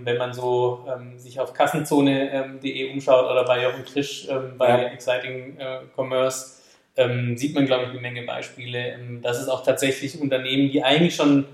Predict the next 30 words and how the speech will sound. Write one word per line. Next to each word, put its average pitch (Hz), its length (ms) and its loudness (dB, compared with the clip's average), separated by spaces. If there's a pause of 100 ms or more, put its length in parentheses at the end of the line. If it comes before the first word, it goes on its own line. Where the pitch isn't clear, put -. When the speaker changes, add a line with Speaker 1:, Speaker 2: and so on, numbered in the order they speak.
(140)
Speaker 1:
eine 127 80 -8
kritische 156 380 -2
Größe 139 280 0
überschritten 131 480 -6
hatten, 123 400 -6
ähm, 120 280 -12 (560)
nicht 123 200 -10
schaffen. 120 640 -2 (500)
Kann 180 580 2 (480)
Pure 165 160 2
Play 147 160 4
E-Commerce, 135 600 0
vielleicht 127 280 -8
mal 131 100 -12
so 127 100 -2
als 127 140 -4
einleitende 131 420 -6
Frage, 123 460 -4
kann 156 240 -2
das 156 160 2
funktionieren, 120 720 -4 (500)
ähm, 113 500 -4 (160)
im, 110 480 -10 (140)
im 120 160 -12
B 120 100 -16
two 127 120 -16
B-Umfeld? 120 600 -18 (840)
Speaker 2:
Ja, 113 500 2
kann 101 220 -8
es. - 320 -20